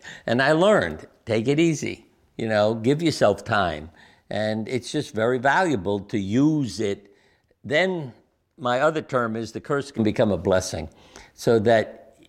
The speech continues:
again, when you hear words like wake-up call, blessing, new beginning, and people are talking about a life-threatening illness because they are now looking at their life in a different way and changing it.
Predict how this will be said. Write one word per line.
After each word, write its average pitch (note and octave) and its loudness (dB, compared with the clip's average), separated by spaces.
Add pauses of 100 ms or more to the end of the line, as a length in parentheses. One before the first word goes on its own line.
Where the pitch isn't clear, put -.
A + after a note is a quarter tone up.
(380)
again, G#2+ 2
when A#2 4
you A#2 6
hear A#2+ 6
words A#2+ 4
like G2+ 2
wake-up A#2+ 4
call, G#2 4
blessing, G#2 2
new A2 6
beginning, G2 2 (240)
and B2+ -2
people E3+ 2
are B2+ 2
talking C#3+ 2
about A#2+ 4
a G#2+ 4
life-threatening A#2 2
illness E3 -2 (400)
because A2+ 2 (300)
they B2+ 2
are B2+ 4
now D3 4
looking B2+ 2
at A2 0
their G#2+ 4
life C#3+ 4
in G2 2
a F#2+ 2
different F2 -2
way F#2 2 (320)
and G#2+ 0
changing B2+ 2
it. D#2 -4